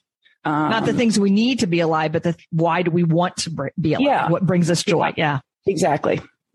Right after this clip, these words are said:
Speaker 2: Um,
Speaker 1: Oh, that's
Speaker 2: yeah.
Speaker 1: a good summary.
Speaker 2: Um,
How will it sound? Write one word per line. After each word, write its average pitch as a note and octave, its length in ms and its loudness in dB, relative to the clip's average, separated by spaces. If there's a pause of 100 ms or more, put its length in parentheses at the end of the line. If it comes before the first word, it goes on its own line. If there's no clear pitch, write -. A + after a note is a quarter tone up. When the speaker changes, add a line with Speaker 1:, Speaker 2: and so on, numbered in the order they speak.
(160)
Speaker 2:
Um, C#3+ 520 2 (1080)
Speaker 1:
Oh, A4 100 0
that's B3+ 160 2
Speaker 2:
yeah. - 60 0
Speaker 1:
a - 40 0
good F3+ 200 0
summary. D#3 340 0
Speaker 2:
Um, D#3 260 -2